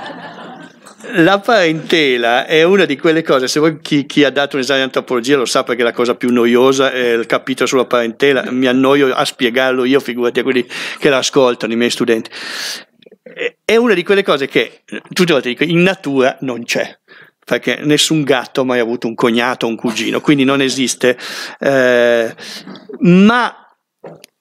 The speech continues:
di fatto non c'è società che non abbia costruito la parentela.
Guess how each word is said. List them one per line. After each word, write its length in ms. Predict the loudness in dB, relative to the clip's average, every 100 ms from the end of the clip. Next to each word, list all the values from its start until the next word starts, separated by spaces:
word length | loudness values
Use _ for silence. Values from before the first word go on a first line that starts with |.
| _ _ -2
di 300 | 2 4 2
fatto 460 | -2 -4 -2 0
non 180 | 2 0
c'è 200 | 0 -2
società 560 | -2 -2 -2 0 -2 -2
che 120 | -4
non 140 | -2
abbia 240 | -2 -2 -4
costruito 460 | -6 -4 -4 -2
la 100 | -2
parentela. 680 | -2 -4 -4 -2 -2 -2